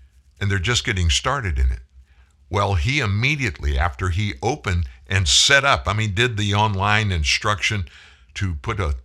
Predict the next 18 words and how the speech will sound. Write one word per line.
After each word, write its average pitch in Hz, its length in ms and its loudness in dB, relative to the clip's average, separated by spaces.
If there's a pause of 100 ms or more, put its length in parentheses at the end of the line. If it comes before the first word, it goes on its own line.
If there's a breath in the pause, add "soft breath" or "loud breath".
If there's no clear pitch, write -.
(300)
website 110 540 2
together 101 520 -4 (320 soft breath)
to 107 200 -2
sell 120 640 0 (200)
knives 104 520 4
and 104 180 -4
guns 85 360 0
online 82 640 -2 (180)
through 92 160 -6
their 82 140 -2
Shopify 76 680 -2
account. 69 420 0 (960 soft breath)
You 151 140 4
can't 123 440 2
do 165 220 2
it - 180 -6
with 95 140 2
Shopify. 101 680 -2